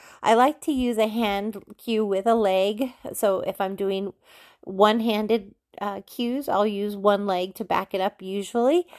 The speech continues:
Um, so hand and leg together, and I like to talk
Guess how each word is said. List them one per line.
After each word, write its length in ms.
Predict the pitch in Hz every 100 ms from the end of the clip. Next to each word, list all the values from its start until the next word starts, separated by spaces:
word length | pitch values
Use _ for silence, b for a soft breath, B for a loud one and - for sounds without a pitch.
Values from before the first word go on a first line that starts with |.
| B B B
Um, 280 | 196 190 180
so 180 | - 190
hand 280 | 196 196
and 100 | 208
leg 240 | 202 190 202
together, 680 | 240 196 185 185 240 285 302 -
and 200 | - 202
I 180 | 190 185
like 200 | 202 -
to 100 | 202
talk 540 | - 185 190 - -